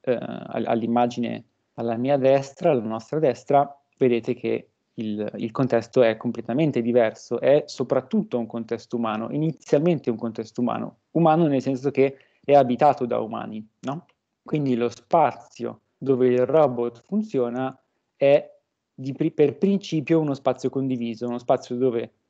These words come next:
c'è la macchina, eh, che svolge le sue funzioni, ma c'è soprattutto il, la componente umana,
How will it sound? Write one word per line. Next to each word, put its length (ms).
c'è 140
la 80
macchina, 520
eh, 360
che 120
svolge 400
le 100
sue 140
funzioni, 480
ma 180
c'è 340
soprattutto 960
il, 180
la 160
componente 760
umana, 420